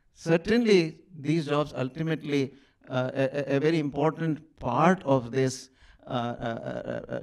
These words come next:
job creation has to come from labor-intensive sectors,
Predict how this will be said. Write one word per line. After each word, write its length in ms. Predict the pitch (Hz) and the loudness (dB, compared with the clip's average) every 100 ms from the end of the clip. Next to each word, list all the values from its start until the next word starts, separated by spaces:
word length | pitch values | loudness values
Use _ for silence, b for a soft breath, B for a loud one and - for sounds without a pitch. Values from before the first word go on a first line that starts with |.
| - | -8
job 380 | 120 127 151 | 2 4 2
creation 480 | 143 147 156 156 147 | 0 0 0 -2 -6
has 240 | 139 151 156 | -6 -8 -10
to 100 | 151 | -8
come 200 | 139 131 | -6 -6
from 220 | 135 127 | -6 -6
labor-intensive 840 | 113 113 120 120 123 120 123 113 110 | -4 -6 -6 -6 -6 -6 -6 -12 -12
sectors, 640 | - 110 - 143 165 165 | -10 -10 -6 -2 -2 -4